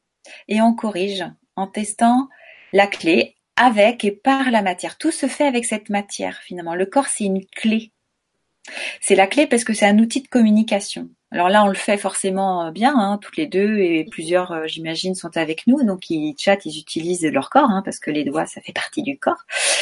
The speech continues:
Et donc, ben, on est bien dans cet outil de communication avec l'autre, mais c'est aussi un outil de communication envers soi-même. Et donc, ça vient vraiment nous informer en permanence et de, de ce que nous sommes.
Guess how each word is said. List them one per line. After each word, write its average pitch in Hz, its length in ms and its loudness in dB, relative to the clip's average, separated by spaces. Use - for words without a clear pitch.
Et 196 120 4
donc, 226 300 6
ben, 190 220 6
on 190 100 6
est 190 80 6
bien 226 500 4
dans 180 120 -2
cet 185 260 -4
outil 202 160 -2
de 220 80 -2
communication 185 760 -2
avec 339 340 -2
l'autre, - 360 -2
mais 202 100 2
c'est 240 120 0
aussi 240 240 2
un 240 100 8
outil 220 180 2
de 233 60 -8
communication 214 640 2
envers 185 280 -4
soi-même. 208 540 0
Et 185 80 -6
donc, 226 160 4
ça 208 140 2
vient 190 160 2
vraiment 240 360 8
nous 208 220 4
informer 214 800 2
en 190 140 0
permanence 220 840 0
et 175 360 0
de, 170 180 -4
de 185 140 0
ce 202 100 -4
que 240 120 2
nous 220 120 8
sommes. 180 320 -2